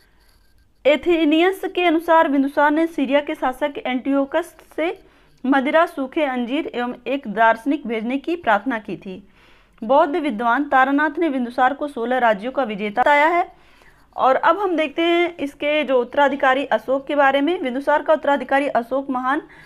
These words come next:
जो दो सौ उनहत्तर ईसा पूर्व में मगध की राजगद्दी पर बैठा। राजगद्दी पर बैठने के बाद अशोक अवंती का राज्यपाल था।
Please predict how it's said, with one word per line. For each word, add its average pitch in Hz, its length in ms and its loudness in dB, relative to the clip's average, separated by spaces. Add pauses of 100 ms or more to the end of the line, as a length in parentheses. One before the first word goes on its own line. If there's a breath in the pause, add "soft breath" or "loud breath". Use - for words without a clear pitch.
(220 loud breath)
जो 294 220 -2
दो 269 220 0
सौ 339 260 -2
उनहत्तर 277 540 -4
ईसा 294 200 0
पूर्व 277 240 -4
में 294 100 2
मगध 254 240 -4
की 302 120 -6
राजगद्दी 220 460 0
पर 285 160 -2
बैठा। 277 360 0 (480 loud breath)
राजगद्दी 269 400 0
पर 359 140 -2
बैठने 254 400 0
के 320 120 -4
बाद 262 240 2
अशोक 277 360 -4
अवंती 233 380 -4
का 285 140 0
राज्यपाल 208 520 0
था। 185 320 -12